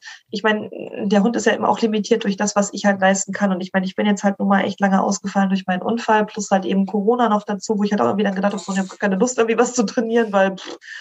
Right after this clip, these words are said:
wozu? Gibt ja eh keine Prüfung. Und, ähm, dementsprechend haben wir uns halt viel anderen Dingen einfach gewidmet. Und ich find's halt eben wichtig, ich meine, ganz ehrlich, ich verbringe irgendwie neunundneunzig Prozent, äh, mit den Hunden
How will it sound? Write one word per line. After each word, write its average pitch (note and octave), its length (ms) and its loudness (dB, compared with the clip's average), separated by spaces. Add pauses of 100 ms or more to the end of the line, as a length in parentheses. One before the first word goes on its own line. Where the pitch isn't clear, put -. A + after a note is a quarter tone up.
(320)
wozu? B3 400 2
Gibt G3+ 160 0
ja G#3+ 80 4
eh A3 100 2
keine F3 220 0
Prüfung. F#3+ 540 -4 (420)
Und, F#3+ 380 2
ähm, F#3+ 400 0
dementsprechend G#3+ 520 0
haben G3+ 100 2
wir G#3 40 2
uns G#3 120 0
halt G3+ 120 2
viel G3+ 220 -4
anderen G#3+ 320 0
Dingen E3 240 -6
einfach E3+ 320 -4
gewidmet. E3 540 -6
Und F3 240 -6 (960)
ich A#3 140 2
find's A3+ 180 0
halt G3+ 160 2
eben G3 300 2
wichtig, G#3 340 0
ich - 80 -18
meine, F#3+ 140 2
ganz G3+ 220 0
ehrlich, F#3 320 0
ich - 40 -14
verbringe G3 380 0
irgendwie G3 520 0
neunundneunzig G3+ 520 0
Prozent, G3+ 680 -2
äh, G3 200 0
mit F#3+ 120 0
den F#3+ 140 2
Hunden G#3 200 0